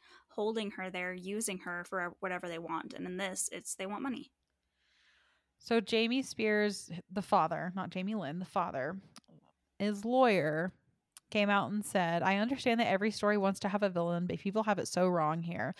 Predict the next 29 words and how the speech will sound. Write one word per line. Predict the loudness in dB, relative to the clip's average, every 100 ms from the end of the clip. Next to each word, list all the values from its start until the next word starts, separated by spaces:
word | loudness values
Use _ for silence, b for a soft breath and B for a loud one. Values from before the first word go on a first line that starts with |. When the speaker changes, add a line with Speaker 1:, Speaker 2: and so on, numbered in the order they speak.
| B B B
Speaker 2:
This | 2 4 4
is | -2
a | 0
story | 4 6 6
about | 4
a | 2
fiercely | 2 4 4 2 2
loyal, | 6 6 6 4
loving, | 2 4 2
and | 0
dedicated | 2 2 2 0 -2 0
father | 2 4 2
who | 0 -2 2
rescued | 2 2 -4 -2 0
his | 0
daughter | 4 4 4
from | 0 -2
a |
life-threatening | -2 0 0 -2 0 0 0 -4
situation. | -2 -4 -2 -2 0 -2 -2 -4 -4 B B B -6
People | -2 4 4
were | 4 2
harming | 4 4 4 2
her | 0 0
and | 0 0
they | 0
were | 0 -6
exploiting | -8 -14 -4 0 2 0 -4
her." | -6 -4 -6